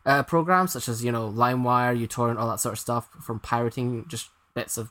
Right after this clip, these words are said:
pieces of software. There was also, she also made claims earlier on as well that the reason that it was on there was because he had bought parts to build this computer himself, and it just happened to already be on the hard drive. Um,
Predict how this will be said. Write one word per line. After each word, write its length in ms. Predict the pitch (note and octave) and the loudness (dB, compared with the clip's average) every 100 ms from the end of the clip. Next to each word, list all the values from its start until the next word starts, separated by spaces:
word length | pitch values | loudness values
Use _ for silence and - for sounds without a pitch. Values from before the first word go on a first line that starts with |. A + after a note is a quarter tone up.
| _ | _
pieces 240 | - A2+ A#2 | -8 -8 -6
of 80 | |
software. 520 | A2 C#3 C#3+ D#3+ F3 F#3 - - - - - - | -4 -4 -2 -2 -2 -4 -16 -20 -20 -20 -20 -4
There 140 | E3+ | 2
was 80 | F#3+ | 4
also, 320 | F#3 F3 F3+ D#3 | 4 2 0 -2
she 160 | - | 0
also 200 | F3+ E3+ | 0 2
made 180 | E3 D3 | 0 0
claims 240 | - C#3 | 0 0
earlier 340 | C3 B2+ A#2+ A#2 | 2 2 2 2
on 160 | A#2+ B2 | 2 0
as 180 | A2+ - | -4 -4
well 280 | A2+ A#2+ | -2 -2
that 440 | A#2 A2+ A2 - - _ _ _ _ C#3+ | -2 -2 -2 -4 -12 _ _ _ _ 0
the 140 | D#3+ C#3+ | 2 4
reason 260 | D3 C3+ | 2 2
that 160 | C3+ - | 0 0
it 100 | D3+ | 2
was 140 | C#3+ | 2
on 200 | C3 C3 | 2 2
there 220 | B2 A#2+ A#2 | 2 2 2
was 220 | A2+ A2+ | 0 -2
because 560 | - - B2 A2+ - - | -6 -2 0 0 -4 -6
he 280 | - - C#3 | -8 -2 0
had 200 | C3 B2 | 0 0
bought 240 | C3 C3+ | 0 -2
parts 320 | - B2+ B2+ | 2 2 2
to 100 | - | -2
build 220 | A2+ A#2 A#2 | -4 -2 -2
this 100 | A2+ | -4
computer 380 | A#2 A2+ A2 | -6 -4 -4
himself, 480 | A2 G#2+ D3 E3+ G3+ - | -4 0 2 2 2 0
and 240 | B2 B2 | 2 0
it 40 | |
just 160 | - A#2+ | -4 -6
happened 320 | B2 A2+ A#2 | -4 -4 -4
to 80 | C3 | -4
already 260 | A2 A2+ A2 | -4 -4 -6
be 140 | A#2 | -4
on 140 | A2+ | -4
the 60 | A#2 | -4
hard 220 | A#2 C#3+ | -2 0
drive. 380 | E3 A#3+ D#4+ - _ _ - - - - _ | 2 0 0 -8 _ _ -20 -20 -20 -20 _
Um, 880 | - C#3+ C#3+ C3+ C3 B2 B2 A#2+ A#2 | 4 4 6 4 4 2 0 0 -2